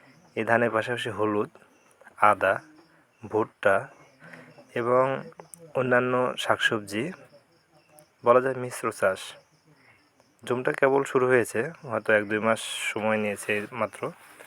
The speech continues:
এই দেখুন, এটা ভুট্টা, হলুদ, ধান চাষ, এর একসাথেই সবগুলো চাষ হবে। ধান কাটা হয়ে গেলে আবার এখানে হলুদ হবে, ভুট্টা হবে, এগুলো কন্টিনিউ হতে থাকবে।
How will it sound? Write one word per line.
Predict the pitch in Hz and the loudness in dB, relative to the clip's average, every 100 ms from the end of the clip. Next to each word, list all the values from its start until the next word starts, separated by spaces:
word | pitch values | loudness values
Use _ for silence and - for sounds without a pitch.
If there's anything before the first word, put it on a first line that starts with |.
| - | -8
এই | 123 | -4
দেখুন, | 110 104 135 139 | -4 -6 -6 -8
এটা | 113 107 | -4 -4
ভুট্টা, | 107 107 - 123 175 _ _ - - _ _ - | -4 -4 0 0 0 _ _ -20 -20 _ _ -8
হলুদ, | 110 104 147 - - _ _ _ _ _ _ _ 160 _ _ _ _ 127 139 _ - - _ _ _ _ _ _ _ 127 | -4 -4 -6 -12 -20 _ _ _ _ _ _ _ _ _ _ _ _ _ _ _ -20 -20 _ _ _ _ _ _ _ -4
ধান | 113 107 | 0 0
চাষ, | - 107 131 - | 0 -2 -2 -12
এর | 151 139 | -10 0
একসাথেই | 139 - 139 147 | 0 2 2 2
সবগুলো | 139 120 110 101 | 4 2 2 -2
চাষ | - 95 | 0 2
হবে। | - - - - - - - - | 2 0 -4 -6 -12 -14 -16 -4
ধান | 110 120 | 2 4
কাটা | 127 127 | 6 4
হয়ে | 123 127 120 | 6 4 4
গেলে | 113 151 | 2 2
আবার | 180 110 107 104 104 - - - - _ - | 0 4 4 4 2 -4 -20 -20 -20 _ -8
এখানে | - 107 107 104 101 - _ _ _ _ _ - | -4 0 2 2 0 -6 _ _ _ _ _ -10
হলুদ | 110 120 107 | -2 0 0
হবে, | 104 117 151 - _ _ - _ - | -2 -4 -10 -14 _ _ -20 _ -8
ভুট্টা | 107 - 104 | -8 -2 -2
হবে, | 117 | 0
এগুলো | 127 123 123 123 - _ | -2 -2 -4 -4 -16 _
কন্টিনিউ | - 107 110 104 | -2 0 0 -2
হতে | 104 101 | -4 -8
থাকবে। | 104 95 95 | -6 -6 -6